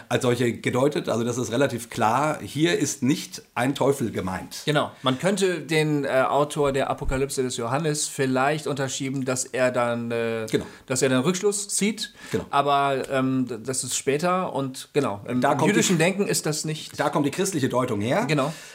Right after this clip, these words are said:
Speaker 1: Äh, aber im jüdischen Denken ist das, steht das klar f-, für eine Metapher
Speaker 2: Ja.
Speaker 1: für das, was uns zum Bösen reizt.
Speaker 2: Genau.
Speaker 1: So, aber nicht als ein teuflisches Wesen oder so.
Speaker 2: Mhm.
Speaker 1: Ja, und, äh, und das war's.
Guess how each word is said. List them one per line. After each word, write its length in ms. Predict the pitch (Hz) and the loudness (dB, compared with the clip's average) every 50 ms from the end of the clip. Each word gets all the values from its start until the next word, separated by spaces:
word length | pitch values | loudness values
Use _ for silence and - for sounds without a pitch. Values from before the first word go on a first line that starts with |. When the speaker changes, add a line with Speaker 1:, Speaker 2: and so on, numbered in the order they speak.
| - _ - | -20 _ -4
Speaker 1:
Äh, 60 | 135 | -2
aber 560 | 131 131 131 131 131 - - 120 127 127 131 | 0 0 0 0 -2 -2 0 -2 0 0 0
im 100 | - 120 | 0 0
jüdischen 440 | 117 120 185 339 311 247 156 151 113 | 0 2 2 2 0 0 -2 -2 -2
Denken 520 | 98 101 101 113 - - 143 147 147 151 143 | -2 -2 -2 -4 -2 -2 -2 0 0 0 -2
ist 220 | - 139 135 - | -2 -4 -2 0
das, 460 | 131 123 - - - - - - - 78 104 | -2 -2 -2 -4 -6 -8 -8 -10 -10 -10 -8
steht 240 | - - - 135 131 | -6 -2 -2 -2 -2
das 160 | 127 113 - | -2 -4 -4
klar 220 | - 131 120 123 143 | 0 2 4 4 2
f-, 380 | 139 - - - 113 113 110 | 2 -2 -8 -10 -10 -10 -6
für 100 | - 123 | -2 -2
eine 180 | 113 113 110 104 | 0 0 2 0
Metapher 840 | 101 107 104 - 110 107 107 135 139 - - 160 147 143 139 135 131 127 123 - | 0 -2 -4 -2 -4 -2 0 0 0 2 2 2 2 2 0 -2 -4 -8 -8 -4
Speaker 2:
Ja. 120 | 123 120 | -2 0
Speaker 1:
für 360 | 120 117 113 110 110 110 107 - - - - - - - _ - | 2 2 2 2 2 0 -2 -4 -8 -18 -20 -20 -20 -18 _ -2
das, 220 | 113 117 117 - | 0 0 0 2
was 140 | 120 117 - | 0 0 0
uns 260 | 107 113 113 - - | 0 -4 -4 -4 -2
zum 140 | - 160 156 | 0 0 2
Bösen 300 | - 123 117 107 98 98 | 4 4 2 2 0 -2
reizt. 460 | 90 82 80 - - - - - - - | -6 -6 -8 -10 -8 -8 -8 -8 -6 -6
Speaker 2:
Genau. 240 | 120 113 101 101 - - - - | -6 -6 -6 -8 -10 -16 -20 -14
Speaker 1:
So, 260 | - - 85 80 76 - | -8 -8 -8 -8 -8 -4
aber 180 | - - 110 - | -2 0 2 4
nicht 240 | 135 135 - - | 2 2 0 0
als 260 | - 120 117 113 - - | 0 0 0 0 -2 -4
ein 460 | - 107 107 104 104 104 104 101 101 | -2 0 0 0 0 0 0 -2 0
teuflisches 460 | - 110 101 95 90 87 90 82 82 | 0 0 0 0 -6 -6 -6 -6 -6
Wesen 320 | 90 87 78 78 80 78 - - - - - - - - | -6 -6 -6 -8 -10 -14 -16 -18 -20 -20 -20 -20 -10 -2
oder 220 | - 113 98 82 | 0 2 2 2
so. 280 | 76 78 73 - - - | 0 -4 -8 -10 -10 -4
Speaker 2:
Mhm. 240 | 123 120 110 135 - - - - - - - - - - | -2 0 0 0 -2 -4 -8 -12 -12 -14 -16 -16 -10 -2
Speaker 1:
Ja, 200 | - 180 208 147 | 0 0 2 2
und, 320 | 135 151 147 147 147 - | 2 2 2 0 0 0
äh, 240 | 151 147 143 143 147 147 | 0 0 2 2 0 0
und 120 | 156 - | 0 0
das 140 | 180 185 202 | 0 2 2
war's. 520 | 220 156 - - - - - - - - | 0 0 0 -2 -4 -4 -4 -6 -8 -10